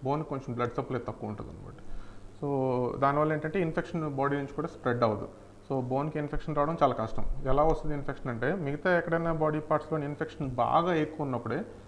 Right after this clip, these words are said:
అది బోన్కి కూడా స్ప్రెడ్ అయ్యే అవకాశం ఉంటుంది అనమాట. So ఇంకో దగ్గర ఎక్కడైనా infection వచ్చి బోన్కి spread అవ్వడమే తప్ప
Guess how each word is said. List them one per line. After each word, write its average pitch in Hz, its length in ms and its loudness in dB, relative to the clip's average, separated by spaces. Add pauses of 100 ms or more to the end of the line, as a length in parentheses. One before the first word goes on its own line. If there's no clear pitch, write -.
(220)
అది 151 220 4 (800)
బోన్కి 143 360 -2
కూడా 147 380 0
స్ప్రెడ్ 120 340 0
అయ్యే 120 120 2
అవకాశం 110 400 0
ఉంటుంది - 200 -2
అనమాట. - 220 -8 (640)
So 120 220 0
ఇంకో 131 280 0
దగ్గర 151 240 4
ఎక్కడైనా 156 260 2
infection 147 420 -2
వచ్చి 143 180 -6
బోన్కి 143 280 -2
spread 131 260 0
అవ్వడమే 135 240 2
తప్ప 123 360 0